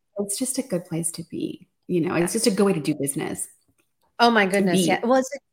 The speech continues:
Speaker 2: it's just a good way to be, right? Because we
Speaker 1: Yeah,
Speaker 2: never know.
Speaker 1: yeah.
Speaker 2: And, and,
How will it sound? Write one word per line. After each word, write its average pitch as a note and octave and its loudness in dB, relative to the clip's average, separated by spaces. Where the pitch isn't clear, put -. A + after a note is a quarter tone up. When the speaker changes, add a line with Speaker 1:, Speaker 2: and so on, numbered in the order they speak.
Speaker 2:
it's C#4 4
just F#4 2
a G#4+ 6
good G4 4
way D#4+ 8
to A#3 6
be, B3+ 4
right? G#3 6
Because C4 0
we D#4 10
Speaker 1:
Yeah, D4 10
Speaker 2:
never D#4 6
know. C#4+ 4
Speaker 1:
yeah. D4+ 8
Speaker 2:
And, B3 0
and, A#3 2